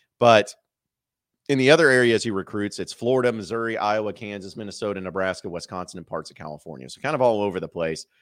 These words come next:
So we, he's got areas, at least, that he has familiarity, and a lot of them dealing with Arkansas and where they can be. So here's a little bit about his bio,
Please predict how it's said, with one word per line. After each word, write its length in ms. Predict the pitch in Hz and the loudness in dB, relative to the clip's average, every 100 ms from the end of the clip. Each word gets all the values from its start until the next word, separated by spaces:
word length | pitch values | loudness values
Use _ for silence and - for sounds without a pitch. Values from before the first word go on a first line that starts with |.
| _ _ _ | _ _ _
So 320 | - 117 110 | 4 6 6
we, 220 | - 123 | 4 -2
he's 200 | 127 123 | -2 0
got 220 | 98 202 - | 6 6 6
areas, 480 | 135 120 104 101 95 | 4 4 2 0 -4
at 80 | |
least, 300 | 90 101 92 | -4 -4 0
that 100 | 101 | -2
he 120 | 95 101 | 2 0
has 120 | 92 | 0
familiarity, 800 | 92 101 110 104 104 101 101 98 | -4 -2 -2 0 0 0 -2 -6
and 120 | 90 | -8
a 40 | |
lot 240 | 92 110 101 | -2 0 -2
of 40 | |
them 140 | 101 | -8
dealing 220 | 92 92 87 | -8 -8 -8
with 120 | 85 | -4
Arkansas 600 | 92 92 85 90 87 85 _ _ _ _ _ _ _ - - | -4 -6 -8 -4 -4 -4 _ _ _ _ _ _ _ -20 -14
and 100 | 95 | -6
where 160 | 92 | -4
they 120 | 92 82 | -4 -6
can 160 | 85 | -8
be. 200 | 80 69 _ _ - _ - | -10 -10 _ _ -20 _ -2
So 100 | 123 | 2
here's 160 | 202 | 4
a 40 | 202 | 4
little 100 | 180 | 4
bit 140 | 165 | 4
about 220 | 143 131 | 6 4
his 200 | 117 123 | 2 -4
bio, 640 | 87 117 110 101 78 69 | 2 6 6 4 -2 -6